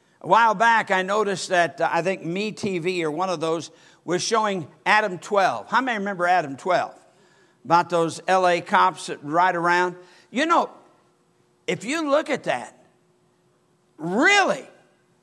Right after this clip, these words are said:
they were totally unprotected.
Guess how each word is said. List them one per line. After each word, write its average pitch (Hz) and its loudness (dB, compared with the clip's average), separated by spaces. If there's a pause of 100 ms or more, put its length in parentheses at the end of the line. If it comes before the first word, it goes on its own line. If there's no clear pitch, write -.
they 269 0
were 202 -6
totally 190 0 (200)
unprotected. 294 -4